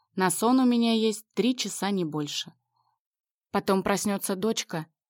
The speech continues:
и нужно будет вставать. Я уже и забыла, когда отсыпалась. Наверное, с рождения Марианны еще ни разу. Но сон не идет. Я опять вижу черные глаза, наблюдавшие за мной с какой-то непонятной враждой и злобой.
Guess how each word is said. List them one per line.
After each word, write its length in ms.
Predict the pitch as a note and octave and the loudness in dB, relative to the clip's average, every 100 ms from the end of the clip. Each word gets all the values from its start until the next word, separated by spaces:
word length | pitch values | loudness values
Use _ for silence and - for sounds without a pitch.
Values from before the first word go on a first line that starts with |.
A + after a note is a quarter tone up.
| _ | _
и 120 | - | -2
нужно 300 | G3+ G#3 F#3+ | 0 0 0
будет 300 | F#3+ F#3 F#3 | -2 -2 -4
вставать. 640 | - - G3+ F#3 D#3+ - - _ _ _ _ _ _ | -6 -4 -2 -2 -4 -8 -20 _ _ _ _ _ _
Я 200 | A3+ B3+ | 4 6
уже 240 | A#3+ B3 | 6 6
и 20 | A#3+ | 6
забыла, 440 | A#3 A3 C#4 A3 | 6 6 4 2
когда 360 | - D#3+ D#3 D#3 | 0 -2 0 -2
отсыпалась. 760 | - F#3+ E3 F3+ D3+ D3 - _ _ _ _ _ _ - | -2 -8 -4 -2 -4 -6 -14 _ _ _ _ _ _ -4
Наверное, 440 | G3 A3 A3 A3 | 6 8 8 6
с 120 | G#3+ | 4
рождения 500 | A3 A3+ G3 A3+ G#3+ | 4 2 4 2 4
Марианны 480 | G#3 G#3 G#3+ C4+ A3+ | 4 4 6 6 6
еще 340 | E3 D#3 - G3+ | 4 0 -2 0
ни 140 | G#3+ | 0
разу. 420 | G#3 D3+ D3 C#3+ _ _ _ _ _ _ _ _ | 0 -2 -4 -12 _ _ _ _ _ _ _ _
Но 160 | A3 B3 | 4 6
сон 260 | D#4+ D#4+ | 10 10
не 220 | C4 B3+ | 10 8
идет. 360 | B3 A3+ D3 - _ _ _ - | 6 2 -2 -6 _ _ _ -4
Я 200 | F3+ G3 | 0 2
опять 340 | F#3 A#3+ B3+ | 4 2 2
вижу 300 | G#3 A#3+ G#3+ | 2 2 2
черные 440 | - A#3 A#3 A3+ G#3+ | 0 0 2 2 2
глаза, 460 | A3 A#3 G#3+ A3 | 2 2 2 0
наблюдавшие 840 | E3+ D#3+ D#3 D#3+ F#3+ A3+ - F#3+ | 0 -2 -4 -2 0 0 -2 -4
за 180 | D#3+ F3 | -2 -2
мной 260 | E3+ F#3+ A#3+ | 0 0 -2
с 80 | - | -2
какой-то 420 | F3+ F#3 G#3 G3+ | -6 -2 -2 0
непонятной 680 | G3+ G3 G3 G#3 A#3 G3+ | -2 0 0 0 0 -2
враждой 520 | F3+ F#3 F3+ E3 A#3+ A3+ | 0 -2 -2 0 2 2
и 20 | |
злобой. 580 | G3+ A3+ F#3+ D3+ D3 | 0 0 0 -2 -8